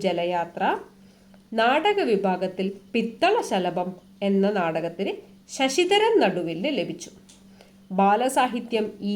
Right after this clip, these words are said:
എൻ ഷീജ, അമ്മ മണമുള്ള കനിവുകൾ. സാഹിത്യ വിമർശനത്തിന് ജി ദിലീപൻ, രാമായണത്തിൻ്റെ ചരിത്ര സഞ്ചാരങ്ങൾ എന്ന സൃഷ്ടിക്കാണ്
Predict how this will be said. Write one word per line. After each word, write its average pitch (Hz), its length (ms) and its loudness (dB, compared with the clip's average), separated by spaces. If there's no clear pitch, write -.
എൻ 233 140 2
ഷീജ, 196 420 -2
അമ്മ 262 340 2
മണമുള്ള 190 500 2
കനിവുകൾ. 185 480 -2
സാഹിത്യ 262 520 0
വിമർശനത്തിന് 202 720 -2
ജി 269 120 2
ദിലീപൻ, 196 500 0
രാമായണത്തിൻ്റെ 294 1080 -2
ചരിത്ര 208 360 -2
സഞ്ചാരങ്ങൾ 196 640 0
എന്ന 196 160 -2
സൃഷ്ടിക്കാണ് 190 720 -6